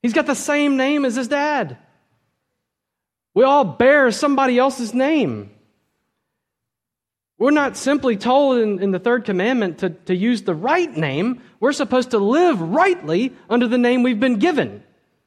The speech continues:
Reputation. So Sean Connery was not simply worried about his reputation, but saying, "We have a relationship. You're Junior."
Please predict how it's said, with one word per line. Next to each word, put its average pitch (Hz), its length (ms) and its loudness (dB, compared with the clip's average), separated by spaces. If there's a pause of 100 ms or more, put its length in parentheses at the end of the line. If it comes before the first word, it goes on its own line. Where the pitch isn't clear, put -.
(1600)
Reputation. 151 840 -6 (2000)
So 127 80 -20
Sean 175 260 -4
Connery 170 420 -2
was 123 320 -12 (240)
not 123 100 -8
simply 160 280 -4
worried 160 180 0
about 143 160 -2
his 127 140 -8
reputation, 160 600 -6
but 127 120 -10
saying, 135 340 -6 (240)
"We 220 240 2
have 240 180 2
a 214 60 2
relationship. 220 920 0
You're 240 180 2
Junior." 214 680 0